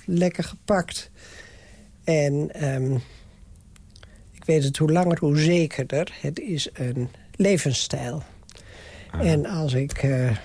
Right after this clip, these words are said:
Speaker 1: inmiddels de achtenzestig bereikt heb... dan ga ik niet voor de verfraaiing van mijn huid... nog, eh, een andere levensstijl, eh, aan.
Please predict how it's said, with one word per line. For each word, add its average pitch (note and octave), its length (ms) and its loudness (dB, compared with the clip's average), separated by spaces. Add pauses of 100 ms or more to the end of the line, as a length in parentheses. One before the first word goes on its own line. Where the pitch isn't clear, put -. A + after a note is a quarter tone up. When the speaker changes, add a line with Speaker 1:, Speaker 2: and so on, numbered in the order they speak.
(480)
Speaker 1:
inmiddels D3 480 2
de - 100 -2
achtenzestig E3 760 0
bereikt D3+ 460 2
heb... C#3 300 0 (320)
dan D3+ 400 4 (520)
ga D#3+ 340 4
ik E3+ 220 2
niet G#3 300 4
voor F#3 220 0
de E3 60 2
verfraaiing D#3+ 680 0
van D#3+ 140 0
mijn D3 140 2
huid... G3+ 520 2
nog, F3 480 0
eh, E3 320 2 (520)
een F#3 160 4
andere F3 340 4
levensstijl, D3+ 920 2
eh, C#3 420 0
aan. D3 380 -2